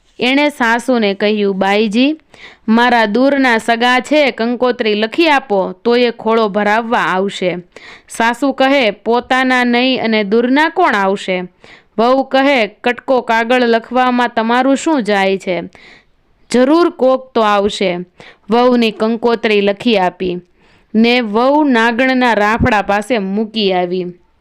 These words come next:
ખોળો ભરવાનો વખત થયો. સાસુ ટોણો મારવા લાગી. "ચૂલે આંધણ મેલો, હમણાં નપીરીના પિયરિયા આવશે. એમના નાવણની તૈયારી કરો,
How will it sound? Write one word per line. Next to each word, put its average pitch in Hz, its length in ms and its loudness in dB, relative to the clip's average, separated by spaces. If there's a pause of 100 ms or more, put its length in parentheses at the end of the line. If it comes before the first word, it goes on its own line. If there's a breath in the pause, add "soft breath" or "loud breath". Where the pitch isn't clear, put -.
(880 loud breath)
ખોળો 269 340 2
ભરવાનો 240 540 2
વખત 202 380 -2
થયો. 180 440 -2 (440 soft breath)
સાસુ 269 600 0 (220)
ટોણો 269 440 2
મારવા 220 540 0
લાગી. 185 560 -4 (540 soft breath)
"ચૂલે 277 260 2
આંધણ 254 600 0
મેલો, 240 580 0 (120)
હમણાં 269 500 0
નપીરીના 240 800 -2
પિયરિયા 233 680 -2
આવશે. 175 540 -6 (1500 soft breath)
એમના 277 500 2
નાવણની 269 920 0
તૈયારી 220 640 0
કરો, 175 480 -4